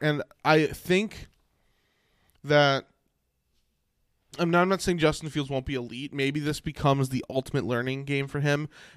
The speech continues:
Maybe it's this game that causes him to, like, turn around the way he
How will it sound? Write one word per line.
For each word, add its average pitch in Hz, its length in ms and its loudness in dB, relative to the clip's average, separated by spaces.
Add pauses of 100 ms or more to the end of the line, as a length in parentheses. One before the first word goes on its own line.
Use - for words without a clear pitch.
Maybe 151 200 8
it's 147 160 4
this 147 300 4
game 139 220 0
that 127 140 0
causes 131 400 2
him 139 180 -6
to, 135 60 -2
like, 127 200 -2
turn - 220 -2
around 127 380 2
the 135 60 -2
way 127 200 2
he 120 460 -2